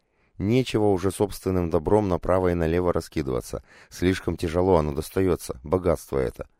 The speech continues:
Лучше тогда самому здесь остаться и вживаться в местное общество, копить силы, развивать умения, изучать базы. Вон их сколько у меня наворовано, а скоро будет еще больше.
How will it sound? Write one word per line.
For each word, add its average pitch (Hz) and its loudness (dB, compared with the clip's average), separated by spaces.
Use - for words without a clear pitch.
Лучше 123 2
тогда 110 6
самому 113 2
здесь 87 0
остаться 92 0
и 110 0
вживаться 104 2
в 90 0
местное 101 0
общество, 78 -2
копить 90 -4
силы, 98 -2
развивать 90 0
умения, 85 -2
изучать 82 -4
базы. 78 0
Вон 117 2
их 78 -6
сколько - -2
у 78 -2
меня 87 0
наворовано, 78 0
а 82 -4
скоро 123 0
будет 87 -4
еще 95 -2
больше. 71 -4